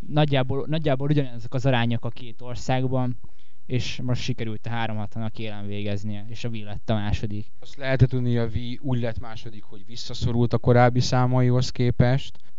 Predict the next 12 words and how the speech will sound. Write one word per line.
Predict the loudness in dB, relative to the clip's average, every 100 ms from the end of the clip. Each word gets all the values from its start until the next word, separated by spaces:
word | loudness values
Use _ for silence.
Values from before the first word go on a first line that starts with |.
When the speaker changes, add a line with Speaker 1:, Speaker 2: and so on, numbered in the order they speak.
| -2
Speaker 2:
vagy, | 2 4 6 4 4
ö, | 4 4 4 0 -2 -2 0
vagy | 4
a | 6
háromhatvan | 6 6 4 4 4
ugrott | 4 4 2
meg? | 0 -2 -2 -2 -2 -2 -2
Inkább | 0 4 4
a | 4
háromhatvan | 2 2 0 0 0
ugrott | 0 0
meg. | 0